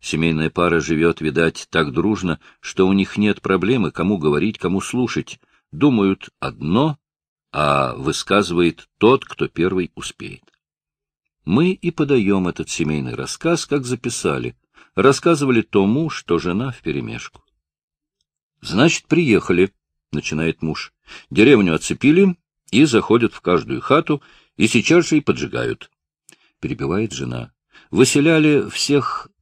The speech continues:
на выгон. Все из квартиры, кто сумел, вынес, а кто не сумел, не вынес. Вот мы сидим на выгоне и глядим. Они очень хорошились, на себя глядели, что красиво на них лежит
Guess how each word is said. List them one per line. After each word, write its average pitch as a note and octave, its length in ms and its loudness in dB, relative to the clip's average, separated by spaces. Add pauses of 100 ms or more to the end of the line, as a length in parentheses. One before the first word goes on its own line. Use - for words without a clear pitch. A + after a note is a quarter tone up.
на B2+ 220 0
выгон. D2 420 -4 (840)
Все D#3 480 6
из - 220 0
квартиры, C3 600 2
кто - 240 0
сумел, A#2 460 2
вынес, C#3+ 680 -2 (240)
а F2+ 120 0
кто A2 380 4
не G2+ 140 2
сумел, A#2 500 0
не G2+ 200 0
вынес. D2+ 600 -6 (1120)
Вот F#3 180 4
мы B2 120 2
сидим D2 300 -4
на D2+ 120 -2
выгоне E3+ 400 0
и A2 160 -4
глядим. C2 480 -2 (1000)
Они G#2 460 4
очень F#2 440 2
хорошились, G2+ 760 2 (260)
на F#2+ 140 2
себя F#2+ 420 4
глядели, G2 540 6
что - 240 2
красиво C3+ 560 2
на A#2+ 140 2
них A2+ 240 0
лежит F#2+ 440 2